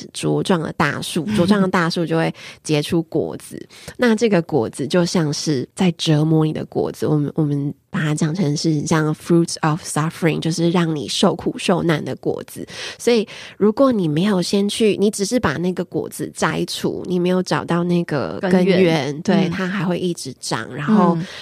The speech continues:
Speaker 1: 它可能会影响到你自己，影响到你身边的人，或者是影响到你的下一代。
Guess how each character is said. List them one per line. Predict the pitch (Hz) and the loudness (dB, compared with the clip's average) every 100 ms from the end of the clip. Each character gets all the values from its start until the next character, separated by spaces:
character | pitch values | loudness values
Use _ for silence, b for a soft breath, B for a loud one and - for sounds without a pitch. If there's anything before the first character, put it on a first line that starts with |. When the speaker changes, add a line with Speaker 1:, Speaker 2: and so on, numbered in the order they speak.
| B B B | B B B
Speaker 1:
它 | 202 | -2
可 | 196 185 | 2 2
能 | 160 | 4
会 | 180 185 | 4 2
影 | 147 | 0
响 | 151 151 139 | -2 -2 0
到 | 151 151 | 0 -2
你 | 147 - | -4 0
自 | 160 | 0
己， | 160 156 127 | 0 -4 -2
影 | 156 156 190 | -2 0 -2
响 | - 131 160 | -2 -4 0
到 | 156 147 | 0 0
你 | 151 | -4
身 | - - 147 | -2 0 2
边 | 151 160 | 2 2
的 | 170 - | 0 -4
人， | - - | -6 -8
或 | - 262 | 0 4
者 | 196 156 | 4 2
是 | - 196 185 | -2 0 0
影 | 160 165 | 0 -2
响 | 151 135 | -4 -2
到 | 165 151 | -2 -2
你 | 156 | -6
的 | 139 | -10
下 | - - 151 | -8 -4 -6
一 | - - | -6 -14
代。 | _ | _